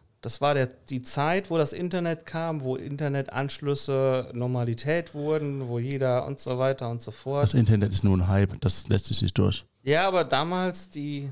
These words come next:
Speaker 1: dieses halbe Jahr, wo man halt dachte, das hat Zukunft,
Speaker 2: Ja.
Speaker 1: das, äh, könnte was Nachhaltiges werden.
Speaker 2: Ja.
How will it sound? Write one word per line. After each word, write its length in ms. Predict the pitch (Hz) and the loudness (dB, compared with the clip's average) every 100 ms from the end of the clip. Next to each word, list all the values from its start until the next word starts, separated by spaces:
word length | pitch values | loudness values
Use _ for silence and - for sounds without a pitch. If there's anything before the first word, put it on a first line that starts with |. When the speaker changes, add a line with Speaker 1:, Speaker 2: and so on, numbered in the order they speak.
| - | -8
Speaker 1:
dieses 260 | 151 143 147 | -8 -6 0
halbe 220 | 160 151 | 0 2
Jahr, 380 | 131 143 180 151 | 2 4 2 2
wo 140 | 156 | 0
man 260 | 160 151 147 | 2 2 2
halt 400 | 151 151 147 - _ - | 2 0 0 -8 _ -2
dachte, 560 | 147 - - 160 226 - - _ - - - | -2 -2 0 2 2 -2 -20 _ -20 -16 -6
das 200 | 135 - | -4 -2
hat 160 | 214 | -2
Zukunft, 600 | - 147 120 143 196 196 | -2 -2 0 0 0 4
Speaker 2:
Ja. 120 | 117 | 6
Speaker 1:
das, 180 | 113 117 | 6 4
äh, 320 | 139 131 131 127 | 2 2 2 -2
könnte 360 | - 190 180 151 | 0 0 2 2
was 380 | 143 - - - - | 2 0 -8 -12 -2
Nachhaltiges 800 | 165 185 139 135 131 127 135 - | 0 2 2 2 0 -6 -6 -4
werden. 440 | 123 131 147 180 190 - - | 0 0 0 -4 -10 -14 0
Speaker 2:
Ja. 300 | 101 104 120 | 4 6 6